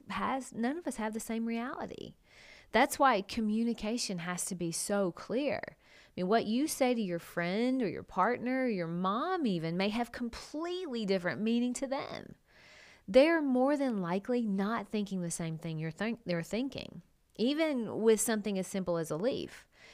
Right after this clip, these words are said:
So imagine that a complex situation, that's way worse. You're making it mean something from your point of reference, and they're gonna do the same. And we do tend to think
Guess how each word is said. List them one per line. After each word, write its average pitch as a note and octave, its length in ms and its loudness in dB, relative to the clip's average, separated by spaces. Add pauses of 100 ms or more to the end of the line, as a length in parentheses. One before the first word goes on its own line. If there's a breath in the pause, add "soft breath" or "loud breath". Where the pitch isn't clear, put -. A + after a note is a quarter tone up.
(120)
So A3 220 4
imagine F#3+ 1080 0
that F#3+ 180 4
a F#3+ 60 4
complex G#3+ 720 4
situation, F#3+ 920 0
that's B3 300 -4 (120)
way A3 440 2
worse. - 640 -4 (640 loud breath)
You're A#3 300 2
making C#4+ 340 0
it A3 120 0
mean F#3+ 180 0
something F3+ 340 -2
from E3 220 -4
your A3+ 220 0
point E3+ 280 -4
of C#3+ 140 -8
reference, F3+ 560 -6
and F3+ 180 -6
they're G3+ 200 -2
gonna G#3 240 -2
do E3 180 -4
the E3 140 -4
same. - 640 -6 (600 soft breath)
And A#3 180 2
we C4+ 120 2
do D4 260 2
tend D#4+ 280 -4
to D4+ 60 -2
think A3 260 -4